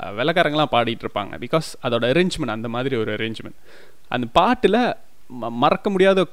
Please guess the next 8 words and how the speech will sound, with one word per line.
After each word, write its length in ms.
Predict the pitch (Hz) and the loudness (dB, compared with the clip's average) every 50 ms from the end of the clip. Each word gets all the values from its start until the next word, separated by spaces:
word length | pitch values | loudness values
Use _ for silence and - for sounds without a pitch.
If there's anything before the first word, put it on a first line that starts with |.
| - - | -6 0
குரல் 460 | - 160 160 165 185 180 170 160 147 | 6 6 8 8 8 6 4 4 4
வந்துட்டு 280 | 139 139 139 143 180 170 | 2 0 0 2 2 2
எஸ் 200 | 139 127 - - | 2 2 0 0
பி 80 | 190 | 0
பியோட 280 | 165 139 117 113 113 113 | 2 2 2 2 2 0
தான். 140 | 110 - - - - - - - - - - - - | -2 -4 -6 -10 -14 -14 -14 -12 -12 -14 -14 -4 0
Especially 440 | 131 139 - - - 175 - 202 202 | 0 0 2 2 2 2 4 4 4
அந்த 520 | 175 139 131 123 120 120 123 123 127 123 | 4 6 4 2 2 2 2 0 0 -2